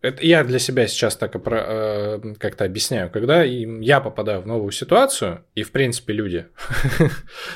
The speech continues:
там есть два пути из не-, выхода из нее с, с этим новым опытом. Ты, я могу попасть либо в стыд, типа, «Блин, да куда ты полез?», либо в гордость.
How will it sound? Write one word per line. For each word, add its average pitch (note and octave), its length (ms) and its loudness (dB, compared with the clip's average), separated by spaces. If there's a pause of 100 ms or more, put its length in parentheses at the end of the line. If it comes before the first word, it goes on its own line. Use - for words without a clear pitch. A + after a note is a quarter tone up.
(140)
там F3+ 160 4
есть G3 180 2
два E3+ 160 4
пути D3+ 400 0
из B2 320 -6
не-, C3 120 -4
выхода B2+ 360 4
из A#2+ 140 4
нее C3+ 280 4
с, D3 120 -2 (100)
с B2 120 -4
этим C3 220 0
новым A#2+ 300 2
опытом. - 440 -2
Ты, C#3+ 360 0
я C#3 200 2
могу E3 220 2
попасть C#3+ 380 2
либо D3+ 220 4
в - 40 -4
стыд, - 400 0 (400)
типа, B2+ 280 4
«Блин, B2 220 2
да A2 80 2
куда - 200 6
ты - 100 -12
полез?», A#2 520 2 (180)
либо A3+ 260 6
в C#3+ 100 4
гордость. C#3 640 4